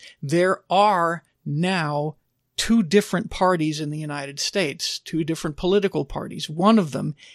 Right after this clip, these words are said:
is a treasonous party. It is an enemy of the Constitution of the United States and an enemy of the people of the United States. And that particular party, the establishment party, the treason party,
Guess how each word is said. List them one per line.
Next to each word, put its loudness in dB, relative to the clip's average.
is 4
a -2
treasonous 2
party. -6
It -10
is -6
an -6
enemy 4
of -6
the -4
Constitution -2
of -8
the -4
United -6
States -6
and 8
an 8
enemy 4
of -2
the 0
people 2
of -6
the -8
United -8
States. -6
And -2
that 0
particular 0
party, -4
the 4
establishment 0
party, -4
the -2
treason 2
party, 2